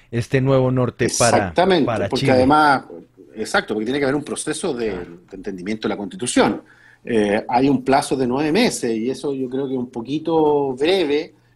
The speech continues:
Speaker 2: eh, para todo esto en términos de, de trabajar en una nueva Constitución, y, en fin. Eh, y eso puede ser peligroso para que, para que haya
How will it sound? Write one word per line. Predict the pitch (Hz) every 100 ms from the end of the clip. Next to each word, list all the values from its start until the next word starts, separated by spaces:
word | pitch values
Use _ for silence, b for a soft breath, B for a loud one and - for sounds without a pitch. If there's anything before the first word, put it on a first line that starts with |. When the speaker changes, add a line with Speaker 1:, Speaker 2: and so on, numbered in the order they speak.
| _
Speaker 2:
eh, | - 117 -
para | 120 123
todo | 123 143 147 156
esto | 156 - 160
en | 156
términos | 139 139 139 127
de, | 123 120 117 110
de | 110
trabajar | 110 113 113 - 139
en | 143
una | 131 123
nueva | 131 135
Constitución, | 131 123 113 120 - 160 180 180 165 143
y, | 139
en | 135 123
fin. | - 110 - B B B B -
Eh, | - - 62 -
y | 123
eso | 143 147
puede | 135 143
ser | 143 147
peligroso | - 127 123 143 147 151
para | 147 123 123
que, | 120 117 110 110 _ _ _
para | - 110
que | 110 123
haya | 127 131 139 127